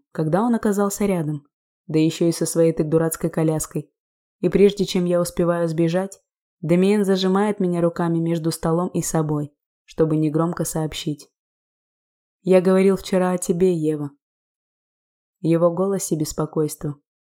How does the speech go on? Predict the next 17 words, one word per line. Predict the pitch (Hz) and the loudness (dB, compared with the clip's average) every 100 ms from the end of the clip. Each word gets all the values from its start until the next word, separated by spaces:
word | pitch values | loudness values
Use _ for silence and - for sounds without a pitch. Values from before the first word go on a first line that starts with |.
| _ _ _ | _ _ _
О | 175 | -8
чем | 170 220 220 | -2 0 0
он | 180 | 0
так | 165 | -2
переживает, | - 160 156 160 165 156 151 | -2 -2 -2 -2 -4 -4 -4
интересно? | 143 151 151 143 156 143 _ _ _ _ _ _ _ _ _ - | -4 -2 -2 -4 -8 -12 _ _ _ _ _ _ _ _ _ -10
Господи, | 160 170 - 160 147 | -2 -2 -2 -6 -6
как | 147 208 214 | -4 -4 -2
же | 196 | -2
тяжело | - 175 170 175 156 | 0 0 2 0 -2
с | - | -4
ним. | 160 143 143 _ _ _ _ _ | -4 -4 -8 _ _ _ _ _
Мне | 185 190 | -2 0
бы | 185 | 2
только | 190 190 190 | 2 2 0
пережить | 190 196 196 190 202 - | 4 4 4 4 0 0
это. | 151 - | -6 -6